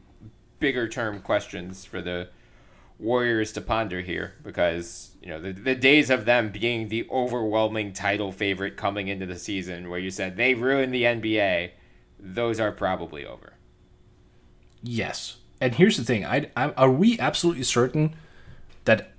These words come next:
Speaker 2: Iggy is gonna continue his career after his deal is up?
Speaker 1: No.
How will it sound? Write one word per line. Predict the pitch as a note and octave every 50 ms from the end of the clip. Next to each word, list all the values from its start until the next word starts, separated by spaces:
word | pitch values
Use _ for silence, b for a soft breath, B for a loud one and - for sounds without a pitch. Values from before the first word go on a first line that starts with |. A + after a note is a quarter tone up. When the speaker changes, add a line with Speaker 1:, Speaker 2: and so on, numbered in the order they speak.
| -
Speaker 2:
Iggy | - B2+ B2+ C3 C#3+
is | D3 C3 -
gonna | - A#2 A2
continue | - G#2+ F#2+ - - A2 G#2 A#2 A#2+
his | A#2 B2 A2+
career | - - - A2 A2 A#2 A#2
after | - G#2+ - - -
his | A2 F#2+ G#2 -
deal | - - G2+ G#2
is | A#2+ A#2
up? | C#3+ D3+ D3+ - - - - - - - - - - - - - - - - -
Speaker 1:
No. | A2 G#2+ A2+ C#3 D3+ B2